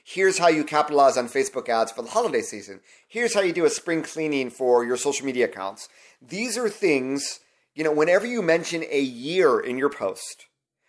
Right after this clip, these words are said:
for that year, it's gonna be really great. But the next year, if you're not going out and deleting that year,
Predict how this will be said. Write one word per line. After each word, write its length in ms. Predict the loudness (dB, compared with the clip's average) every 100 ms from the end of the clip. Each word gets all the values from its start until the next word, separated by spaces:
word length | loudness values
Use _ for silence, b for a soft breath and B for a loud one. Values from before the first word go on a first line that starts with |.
| _
for 240 | -2 2 6
that 260 | 6 4
year, 500 | 0 4 4 4 0 -10 _ _ _ -2
it's 200 | 0 2
gonna 200 | 2 4
be 140 | 2
really 300 | 4 4 4
great. 400 | 4 2 0 -8 _ _ -8
But 140 | -4
the 80 | 0
next 440 | 0 0 -4 -6
year, 140 | 0 0
if 80 |
you're 100 | 2
not 160 | 0 0
going 220 | 0 2
out 140 | 2 0
and 80 |
deleting 380 | -2 -2 -2 0
that 200 | 0 0
year, 420 | 0 2 2 0